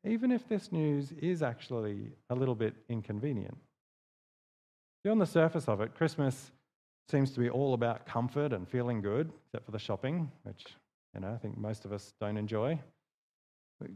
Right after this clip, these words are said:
you know, quite frankly, Christmas can be all about rejoicing in our immediate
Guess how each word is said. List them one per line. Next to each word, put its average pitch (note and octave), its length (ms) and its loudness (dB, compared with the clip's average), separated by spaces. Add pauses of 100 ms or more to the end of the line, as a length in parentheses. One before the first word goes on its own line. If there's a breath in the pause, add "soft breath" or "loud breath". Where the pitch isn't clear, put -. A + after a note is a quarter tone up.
you D3+ 100 0
know, B2+ 180 4
quite E3+ 340 2
frankly, C#3+ 360 4
Christmas E3 440 0
can D3+ 220 -2
be D3 180 2
all D#3+ 400 0
about D3+ 460 -4
rejoicing C#3 720 0
in D3+ 180 4
our C#3+ 260 6
immediate C#3+ 640 2